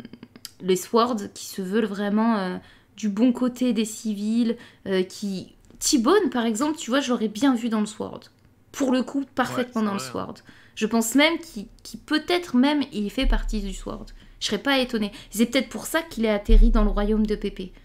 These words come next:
Speaker 1: Tu vois, qu'il s'est rendu parce que, euh, il disait que le Sword, c'était des gens qui, euh, étaient à la fois marines, mais de l'autre côté, ils faisaient ce qu'ils voulaient.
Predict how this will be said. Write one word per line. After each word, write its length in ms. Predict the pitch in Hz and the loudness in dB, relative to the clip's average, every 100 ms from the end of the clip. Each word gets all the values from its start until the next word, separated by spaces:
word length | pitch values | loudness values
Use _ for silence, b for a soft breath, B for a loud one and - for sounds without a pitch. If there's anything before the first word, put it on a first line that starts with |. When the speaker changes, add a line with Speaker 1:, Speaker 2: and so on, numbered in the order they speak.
| b b - | b b -6
Speaker 1:
Tu 120 | 196 | -2
vois, 100 | 208 | 0
qu'il 160 | - | -2
s'est 160 | 214 208 | 0 0
rendu 480 | 214 226 233 214 339 | 2 2 2 2 -2
parce 180 | 285 - | -4 -4
que, 180 | 214 214 B B - | -4 -6 B B -6
euh, 360 | 180 180 175 82 - _ _ _ _ _ - - | -2 -2 -4 -10 -16 _ _ _ _ _ -20 -4
il 120 | 240 | -4
disait 300 | 190 196 226 | -2 -2 -2
que 100 | 180 | 0
le 100 | 208 | -2
Sword, 380 | 208 - 262 277 | -2 -2 0 0
c'était 300 | - 196 - | -6 -10 -8
des 160 | 185 190 | -6 -4
gens 220 | 196 233 | -2 -4
qui, 420 | 247 - 175 185 | -4 -10 -8 -6
euh, 140 | 180 175 - | -6 -8 -10
étaient 520 | 180 - 180 175 170 b b - | -10 -8 -8 -8 -14 b b -2
à 80 | 196 | 0
la 100 | 208 | 0
fois 200 | - 214 | 2 2
marines, 300 | 202 269 285 | 2 2 4
mais 100 | 220 | 4
de 100 | 202 | 2
l'autre 180 | 196 - | -2 -4
côté, 180 | 220 285 | -4 -4
ils 40 | |
faisaient 200 | - 202 | -2 -4
ce 100 | 208 | -4
qu'ils 180 | - 202 | -8 -8
voulaient. 240 | 208 196 | -6 -8